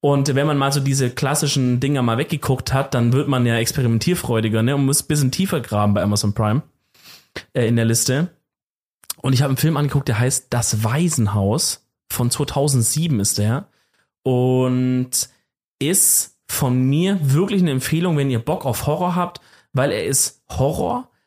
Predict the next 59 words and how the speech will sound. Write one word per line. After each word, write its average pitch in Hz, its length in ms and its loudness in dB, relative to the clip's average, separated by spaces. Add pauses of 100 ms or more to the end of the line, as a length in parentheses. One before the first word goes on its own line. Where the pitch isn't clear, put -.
(160)
aber 143 180 0
er 139 120 0
ist 156 160 -2
nicht 175 160 0
so 160 100 -2
nach 147 160 0
diesem 135 240 0
klassischen 151 440 0
null 139 160 2
acht 113 140 -2
fünfzehn 160 460 -2
Conjuring-Schema, 123 960 0 (180)
wo 165 100 2
ich 156 60 4
nichts 190 180 2
dagegen 156 420 0
hab. 120 300 -2 (100)
Das 123 120 0
ist 123 160 0
geil, 123 300 0
ich 113 120 -2
lieb's 147 240 0
auch. 101 300 -2 (380)
Aber 127 160 0
er 156 40 2
ist 180 80 -2
ein - 40 -4
bisschen 208 260 0
anders, 151 340 2
ich 110 140 -2
will 143 60 0
nicht 135 120 0
so 127 80 -2
viel 117 200 -2
verraten. 120 520 -2 (380)
Äh, 123 160 2
also 127 220 0
für - 140 -2
alle 139 180 0
Horrorfans, 147 540 0
fetzt - 240 -2
euch 120 120 0
den 123 120 0
mal 110 140 0
rein, 113 200 0
oder 110 180 0
für - 140 -2
alle 110 240 0
nicht 117 180 2
Horrorfans, 110 440 0
aber 98 140 0
ihr 101 60 0
habt - 120 -4
ein 101 80 2
Date, 104 360 -2
dann 87 160 -4
auch 92 160 -4
den 92 140 -2
reinfetzen. 90 480 0